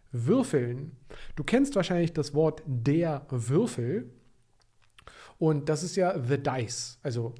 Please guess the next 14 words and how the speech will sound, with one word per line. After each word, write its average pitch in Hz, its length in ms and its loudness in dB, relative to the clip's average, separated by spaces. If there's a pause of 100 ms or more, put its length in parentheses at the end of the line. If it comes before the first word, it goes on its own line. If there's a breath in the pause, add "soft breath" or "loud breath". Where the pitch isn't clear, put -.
(160)
diese, 117 440 -6 (260)
dieses - 440 -18 (280)
Ding, 180 300 4
das 131 200 -4
du 127 120 -2
nutzt, - 580 -2
um 131 400 -2
Brettspiele 135 720 -2
spielen 143 340 0
zu 131 180 -4
können, 160 440 -4 (480 loud breath)
meistens 139 580 -4 (140)
von 135 220 -6
eins 131 580 -4